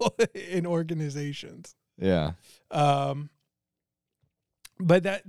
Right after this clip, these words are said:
Speaker 1: yeah, that's why no one tries it anymore. And when they do, they end up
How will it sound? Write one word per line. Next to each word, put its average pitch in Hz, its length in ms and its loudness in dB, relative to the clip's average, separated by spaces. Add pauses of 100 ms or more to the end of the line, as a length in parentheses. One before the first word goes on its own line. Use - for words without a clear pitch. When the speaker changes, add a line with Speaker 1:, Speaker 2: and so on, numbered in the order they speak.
Speaker 1:
yeah, 208 160 0
that's 185 220 -2
why 208 120 -4
no 185 180 -4
one 170 360 -2
tries 185 420 -2
it 170 240 2
anymore. 208 520 2
And 175 200 2
when 160 100 4
they 165 120 2
do, 196 560 4 (600)
they 180 160 2
end 180 280 -4
up 156 300 -4